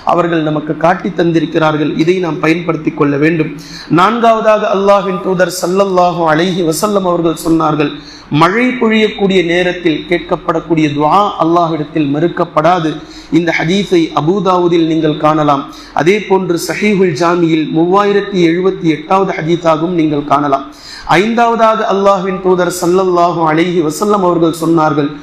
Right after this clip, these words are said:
ஜும்ஆவுடைய நேரத்தில் ஒரு நேரம் இருக்கிறது, அந்த நேரத்தில் யார் அல்லாஹ்விடத்தில் துஆ கேட்டு விடுவாரோ, அந்த நேரத்தோடு யாருடைய துஆ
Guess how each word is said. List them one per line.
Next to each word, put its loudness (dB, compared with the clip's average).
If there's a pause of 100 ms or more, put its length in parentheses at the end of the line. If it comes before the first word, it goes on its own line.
(280)
ஜும்ஆவுடைய 2
நேரத்தில் 0 (100)
ஒரு 2
நேரம் 0
இருக்கிறது, 0 (380)
அந்த 0
நேரத்தில் 0
யார் 2
அல்லாஹ்விடத்தில் 0
துஆ 4 (120)
கேட்டு 0
விடுவாரோ, 2 (120)
அந்த 0
நேரத்தோடு 2
யாருடைய 2
துஆ 2